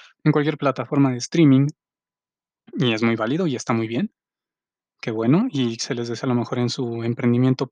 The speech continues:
pero debo decir que a título personal este juego es el peor. Y mira que ha habido varios, es el peor que me ha tocado experimentar.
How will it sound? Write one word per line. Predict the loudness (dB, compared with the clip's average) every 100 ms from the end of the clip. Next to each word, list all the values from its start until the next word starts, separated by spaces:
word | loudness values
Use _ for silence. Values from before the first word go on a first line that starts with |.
| _
pero | 2 4 4 2 -8 -20 -20 -20 _ _ _ _ _ _ _
debo | 2 4
decir | 2 0
que | -2
a |
título | -2 -2 -2
personal | -2 0 2 4 4 0 -6 _ _ _ _ _ _ _ _ _ _ _ _ _ _ -6
este | -4 -4
juego | 0 2 2
es | 0
el | -4 -4 -6
peor. | -4 -2 -2 -4 -10 _ _ _ _ _ _ _ _ _ _ _ _ _ _
Y | 2
mira | 4 4 2
que | 0
ha |
habido | 0 -2
varios, | -4 -6 -8 -16 _ _ _
es | -6 -4
el | -4 -6 -6
peor | -2 -2 -2 -8 _ _ _ _ _ _ _ _ _ _ _ _ _ _ _ _ _ _ _ _ _ _ _ _ _ 0
que | 2
me | 2
ha |
tocado | 0 -4 -4
experimentar. | -4 -2 0 0 -4 -8 -14